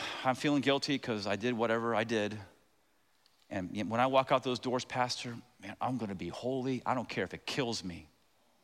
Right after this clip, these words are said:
Here's what you need to know. It will kill you. You're gonna need some help. And I'll get to that in just a moment.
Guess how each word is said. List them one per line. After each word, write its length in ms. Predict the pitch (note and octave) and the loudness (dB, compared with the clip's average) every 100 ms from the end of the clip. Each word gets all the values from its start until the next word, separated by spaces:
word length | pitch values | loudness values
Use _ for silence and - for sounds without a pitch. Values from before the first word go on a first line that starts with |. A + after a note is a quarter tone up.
| _ _ _ _ - | _ _ _ _ -2
Here's 160 | C#3 | 0
what 120 | C3 | 0
you 60 | C3 | 2
need 140 | C3 | 4
to 80 | B2+ | 4
know. 280 | B2+ G2+ E2+ - _ _ _ - | 4 2 0 -12 _ _ _ -2
It 140 | B2 | 0
will 160 | A#2+ G#2 | 2 0
kill 220 | - E2+ | -2 -6
you. 200 | E2+ - - _ _ _ _ _ _ _ _ _ _ _ _ _ _ _ _ _ | -6 -12 -20 _ _ _ _ _ _ _ _ _ _ _ _ _ _ _ _ _
You're 120 | - C3 | 0 2
gonna 120 | A2 | 2
need 140 | G#2+ | 2
some 140 | G2 F2 | -2 2
help. 280 | G#2+ - - - - _ _ _ _ _ _ _ _ _ _ _ _ _ - | 4 2 -4 -20 -20 _ _ _ _ _ _ _ _ _ _ _ _ _ 0
And 100 | G#2 | 0
I'll 80 | |
get 160 | G2+ C#3+ | 4 0
to 60 | A2 | 4
that 200 | A2+ G#2 | 6 6
in 80 | G2 | 2
just 200 | A2+ - | -2 0
a 20 | |
moment. 400 | G#2+ C3 A2+ - | 2 4 2 -4